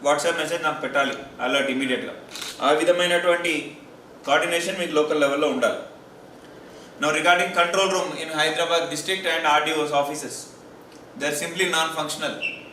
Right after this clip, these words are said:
When I instructed that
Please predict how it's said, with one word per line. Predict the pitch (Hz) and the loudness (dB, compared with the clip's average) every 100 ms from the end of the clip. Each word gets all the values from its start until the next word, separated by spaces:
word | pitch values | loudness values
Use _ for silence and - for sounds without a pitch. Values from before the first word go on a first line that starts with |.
| - - - - - - - - - 120 | -20 -20 -10 -4 -4 -6 -16 -18 -16 -4
When | 143 156 | -2 0
I | 160 | 0
instructed | 156 190 190 196 190 180 - - - - 147 | 0 0 2 4 4 2 -4 -10 -18 -14 -2
that | 165 | -2